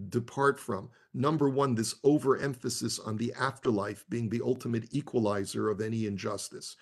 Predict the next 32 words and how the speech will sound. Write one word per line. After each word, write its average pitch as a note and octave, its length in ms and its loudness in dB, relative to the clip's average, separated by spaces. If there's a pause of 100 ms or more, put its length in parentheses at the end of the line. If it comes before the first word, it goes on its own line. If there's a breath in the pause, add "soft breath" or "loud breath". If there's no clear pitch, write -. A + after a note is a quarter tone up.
(260 loud breath)
If B2+ 180 6
you C3+ 80 2
see E3 240 2
injustice C#3+ 560 2
in C3 120 0
this D3 220 2
world, C#3 220 6
say C3+ 180 4
the B2+ 120 0
Mutazilites, B2+ 720 0
don't D3 300 4
worry. B2 380 2 (400 soft breath)
It's C3 200 4
because B2+ 500 2
their A#2+ 240 6
life B2 340 0
in B2 100 2
the A#2+ 120 2
afterlife A#2 640 0
is G#2+ 160 -4
where A2 360 2
the, G#2+ 180 -4
the G#2+ 180 -2
main A2+ 440 0 (280 soft breath)
arena A2+ 480 6
for G#2+ 300 -2
true B2 280 -4
recompense G#2 800 -6
is. G2 380 -10 (520 loud breath)
And D#3 340 4
the B2 140 4
other C#3+ 360 4